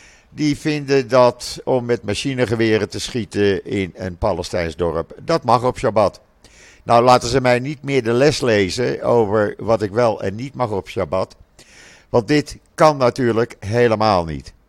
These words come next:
En de chefstaf van de I D F, het hoofd van de Shin Bet en de commissaris van politie hebben gezamenlijk een verklaring uitgegeven gisteravond, waarin ze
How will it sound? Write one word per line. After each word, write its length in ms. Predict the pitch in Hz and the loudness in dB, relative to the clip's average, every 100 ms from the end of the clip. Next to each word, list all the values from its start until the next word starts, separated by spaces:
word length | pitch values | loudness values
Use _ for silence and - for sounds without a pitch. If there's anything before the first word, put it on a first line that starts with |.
| _ _ - _ | _ _ -20 _
En 140 | - 113 | -10 -8
de 60 | |
chefstaf 640 | 113 165 143 - 147 107 - | -2 2 2 4 4 4 2
van 140 | 117 | -2
de 260 | 107 120 120 | 2 2 2
I 0 | |
D 340 | 113 107 85 | 4 4 2
F, 180 | - - - | -2 -20 -8
het 140 | 107 | -2
hoofd 280 | 113 135 143 | 4 4 4
van 160 | 139 123 | 0 -2
de 80 | |
Shin 240 | 120 123 107 | -4 -6 0
Bet 300 | 101 85 - | 0 0 -4
en 120 | - | -8
de 80 | 139 | -6
commissaris 640 | 147 135 135 139 117 110 | -4 -4 -4 -2 -2 -4
van 200 | - 113 | -8 -10
politie 560 | - 104 85 - 98 104 _ - - - | -8 -8 -8 -10 -14 -16 _ -20 -20 -8
hebben 200 | 120 113 | -2 0
gezamenlijk 680 | 101 98 123 139 143 139 - | 0 4 6 6 4 2 0
een 120 | 113 | -6
verklaring 600 | 95 104 123 110 95 90 | -8 -2 2 2 0 -2
uitgegeven 680 | 90 82 98 85 90 80 78 | -2 -2 -4 -4 -2 -2 -4
gisteravond, 800 | 87 76 92 78 73 73 101 - _ _ - - - - _ | -8 -8 -4 -2 -2 -4 -8 -14 _ _ -20 -20 -20 -20 _
waarin 440 | - 110 127 139 127 | 0 4 6 4 4
ze 320 | 123 127 120 | 4 6 4